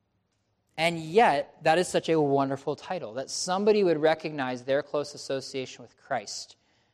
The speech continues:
that they would be called and known and identified by a close association with Christ. So often in our American culture today, it almost seems like you can slap the title Christian on anything, and people are like, "Oh, that's great,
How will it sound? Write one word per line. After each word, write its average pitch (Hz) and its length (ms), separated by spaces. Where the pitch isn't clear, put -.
that 131 120
they 139 140
would 147 120
be 131 100
called 123 640
and 127 260
known 123 360
and 120 100
identified 117 720
by 120 100
a 123 80
close 120 380
association 117 640
with 110 160
Christ. - 480
So 151 200
often 143 300
in 131 140
our 127 340
American 135 440
culture 127 320
today, 131 560
it 139 60
almost 151 240
seems 143 240
like 131 200
you 135 120
can 143 100
slap 131 380
the 143 60
title 131 200
Christian 147 380
on 127 160
anything, 151 480
and 131 120
people 190 180
are 214 60
like, - 100
"Oh, 392 260
that's 370 200
great, 415 360